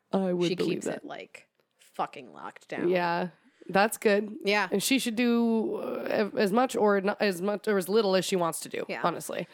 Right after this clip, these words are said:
Speaker 2: And in one of the interviews, like, they had talked to, like, one of her kids who were like, "Yeah, we know, like,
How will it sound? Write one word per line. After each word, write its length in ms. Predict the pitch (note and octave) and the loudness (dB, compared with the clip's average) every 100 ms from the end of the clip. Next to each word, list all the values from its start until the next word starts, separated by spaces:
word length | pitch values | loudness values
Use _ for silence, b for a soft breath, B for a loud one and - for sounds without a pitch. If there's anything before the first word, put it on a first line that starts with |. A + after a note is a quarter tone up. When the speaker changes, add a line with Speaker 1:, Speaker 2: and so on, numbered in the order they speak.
| B B | B B
Speaker 2:
And 100 | A#3 | 2
in 140 | B3 | 2
one 80 | B3 | 0
of 60 | B3 | -2
the 60 | |
interviews, 300 | G#3 G#3 G3 | -4 -4 -2
like, 140 | G3+ G3 | -2 -2
they 80 | |
had 120 | G3 - | -4 -4
talked 300 | - F#3 - | -4 -4 -2
to, 60 | |
like, 180 | F#3 F3 | -4 -4
one 140 | F3+ F3 | -4 -4
of 60 | |
her 80 | F3 | -4
kids 320 | - F3 E3+ | -4 -6 -6
who 80 | F#3 | -6
were 60 | F3 | -6
like, 260 | E3+ E3+ | -6 -2
"Yeah, 160 | F#3 F#3 | 2 2
we 160 | F#3 | 2
know, 400 | F#3 F#3 F3+ F3+ | 0 2 2 2
like, 580 | E3+ E3+ E3+ - - - | 0 0 -2 -4 -16 -20